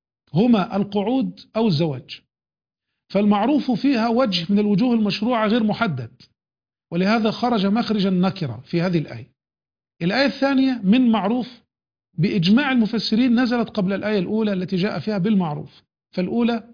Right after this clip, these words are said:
ناسخة لها، والمنسوخ سابق على الناسخ ضرورة، فصح أن قوله بالمعروف هو ما ذكر في قوله من معروف، هكذا. ولذلك أخرج البخاري من حديث الزبير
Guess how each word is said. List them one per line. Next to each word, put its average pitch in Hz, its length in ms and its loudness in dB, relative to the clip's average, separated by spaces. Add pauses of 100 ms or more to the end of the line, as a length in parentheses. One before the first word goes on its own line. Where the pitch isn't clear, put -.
(120)
ناسخة 220 800 -2
لها، 185 440 -2 (380)
والمنسوخ 208 680 0
سابق 247 540 -2 (500)
على 196 160 0
الناسخ 214 560 0
ضرورة، 196 680 0 (480)
فصح 214 460 -4 (600)
أن 220 200 0
قوله 208 500 0
بالمعروف 202 640 0
هو 220 140 2
ما 208 180 4
ذكر 233 360 0
في 196 140 -2
قوله 208 380 0
من 185 160 2
معروف، 120 480 -6 (420)
هكذا. 139 420 -2 (2500)
ولذلك 202 480 0
أخرج 233 320 0
البخاري 196 560 2
من 143 140 -6
حديث 185 280 -6
الزبير 196 520 0